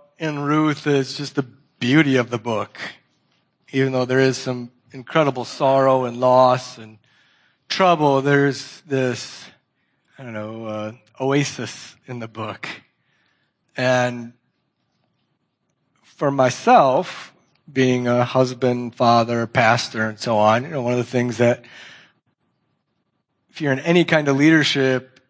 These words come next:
and you actually care about the people you lead, you feel what they feel. You enter into their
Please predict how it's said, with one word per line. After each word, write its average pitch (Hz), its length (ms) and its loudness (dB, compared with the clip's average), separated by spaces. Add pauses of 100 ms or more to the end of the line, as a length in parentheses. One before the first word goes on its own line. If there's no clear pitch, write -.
(340)
and 127 180 -8
you 127 100 -4
actually 135 300 -2
care 156 360 2
about 135 300 2
the 131 80 -8
people 135 400 -4
you 123 160 -6
lead, 127 580 -2 (640)
you 139 720 -6 (560)
feel 165 560 0
what 160 140 2
they 165 140 4
feel. 147 600 -4 (800)
You 131 320 -12
enter 151 400 -2
into 147 340 -2
their 139 480 0